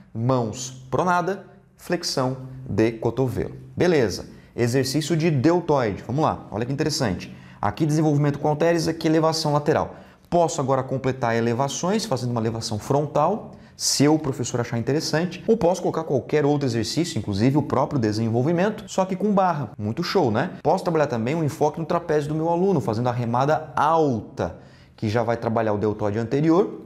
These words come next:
e também o trapézio. Veja as possibilidades. O que que meu aluno quer?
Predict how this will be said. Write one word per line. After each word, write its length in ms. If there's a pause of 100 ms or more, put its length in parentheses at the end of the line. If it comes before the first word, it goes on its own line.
(140)
e 80
também 580
o 60
trapézio. 580
Veja 200
as 80
possibilidades. 840
O 40 (360)
que 100
que 120
meu 160
aluno 280
quer? 420